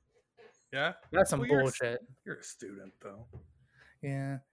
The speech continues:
Speaker 2: I, it's not that much less expensive, to be honest.
Speaker 1: Oh, you don't get it for free?
Speaker 2: No!
Speaker 1: Oh, I get it for free.
Speaker 2: Those motherfuckers!
Speaker 1: Yeah, dude, I've been using Word this whole time, man. I drafted that email in Word.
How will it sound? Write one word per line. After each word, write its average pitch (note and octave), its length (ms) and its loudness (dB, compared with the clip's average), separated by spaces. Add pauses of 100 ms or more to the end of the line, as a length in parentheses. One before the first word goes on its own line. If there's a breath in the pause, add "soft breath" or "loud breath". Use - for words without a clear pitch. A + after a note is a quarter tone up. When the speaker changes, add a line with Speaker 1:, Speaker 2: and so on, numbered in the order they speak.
(120)
Speaker 2:
I, D#3 140 0
it's E3 140 0
not D3 120 2
that A#2+ 120 -4
much A#2 220 -10 (140)
less D3 220 -2
expensive, B2 640 -8 (180)
to C#3 80 -2
be B2+ 60 0
honest. B2 420 -8 (200)
Speaker 1:
Oh, E3+ 120 2
you E3+ 120 2
don't G3 120 0
get A3 120 0
it A3+ 60 -4
for A3+ 100 -4
free? D3+ 420 -4 (160)
Speaker 2:
No! B3 560 4 (160)
Speaker 1:
Oh, G3+ 120 10
I G#3 100 10
get D#4 120 4
it D4+ 80 4
for F3+ 80 -10
free. C4+ 400 0 (260)
Speaker 2:
Those F4+ 300 8
motherfuckers! A3 1160 8 (160)
Speaker 1:
Yeah, C4 260 10
dude, G#3 320 4
I've A3+ 180 8
been C#4+ 140 4
using G#3+ 320 4
Word G#3+ 260 4
this E3+ 200 2
whole G3+ 440 6
time, F3+ 440 2
man. C#3 280 0
I D3+ 180 2
drafted F3 560 2
that C#3+ 160 0
email F3+ 480 2
in F#3 180 -2
Word. F#3+ 380 4